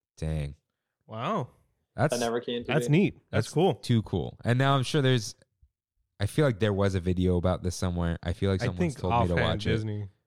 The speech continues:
Speaker 1: but I did
Speaker 2: does,
Speaker 1: not.
Speaker 2: yeah.
Speaker 1: But wow. Yeah, that's
Speaker 2: That's
Speaker 1: so
Speaker 2: cool.
Speaker 1: because of that, this is, I think it is cool that the only way to get to Tom Sawyer's Island really is by a raft or,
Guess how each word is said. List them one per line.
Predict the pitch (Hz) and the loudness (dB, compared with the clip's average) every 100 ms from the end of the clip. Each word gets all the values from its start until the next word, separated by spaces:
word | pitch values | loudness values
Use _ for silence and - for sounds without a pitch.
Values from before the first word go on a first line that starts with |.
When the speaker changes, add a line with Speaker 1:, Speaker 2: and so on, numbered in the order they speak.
| _ _ | _ _
Speaker 1:
but | 101 95 | 2 2
I | |
did | 87 92 | 2 0
Speaker 2:
does, | 87 78 | -2 -6
Speaker 1:
not. | - | -8
Speaker 2:
yeah. | - _ _ - | -12 _ _ -6
Speaker 1:
But | 107 | -2
wow. | 101 107 82 - _ _ _ _ | 2 2 0 -4 _ _ _ _
Yeah, | - 90 | -2 2
that's | 98 113 - - _ _ _ _ - | 2 0 -4 -14 _ _ _ _ -4
Speaker 2:
That's | 170 175 | 0 2
Speaker 1:
so | 107 | 0
Speaker 2:
cool. | 139 127 98 _ _ _ _ - | -2 -2 -4 _ _ _ _ 0
Speaker 1:
because | 120 156 147 | 2 2 2
of | 135 | 2
that, | 185 131 107 107 | 2 2 0 -2
this | 139 160 | -2 0
is, | 165 113 | -2 0
I | 131 | 0
think | 185 175 | 0 0
it | 151 | 2
is | 147 147 | 2 2
cool | - 165 131 95 90 | 0 2 4 2 2
that | 107 90 | 0 -2
the | 107 117 | 0 0
only | 135 135 | 2 2
way | 135 | 2
to | 123 | 2
get | 110 117 | 2 0
to | |
Tom | - 107 101 | 0 0 2
Sawyer's | 98 | 0
Island | 85 92 87 82 | 0 0 0 0
really | 92 87 76 | 0 0 0
is | 90 | -2
by | 78 90 85 78 - | 0 2 2 -2 -6
a | 90 85 | -4 -2
raft | 90 101 90 - - | 0 2 0 -4 -10
or, | 87 92 | -6 -4